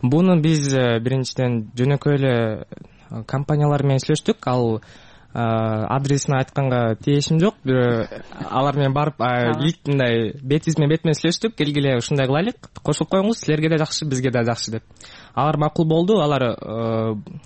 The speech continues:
Speaker 1: буга чейин үч-төрт күн Бишкекте өткөн ярмаркада катышкан.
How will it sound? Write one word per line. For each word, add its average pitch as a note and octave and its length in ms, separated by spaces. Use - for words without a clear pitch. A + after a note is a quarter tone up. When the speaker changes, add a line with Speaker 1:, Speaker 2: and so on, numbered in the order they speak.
Speaker 1:
буга C#3+ 240
чейин C3+ 500
үч-төрт - 400
күн D3 160
Бишкекте D3 340
өткөн D3 320
ярмаркада C#3 600
катышкан. - 480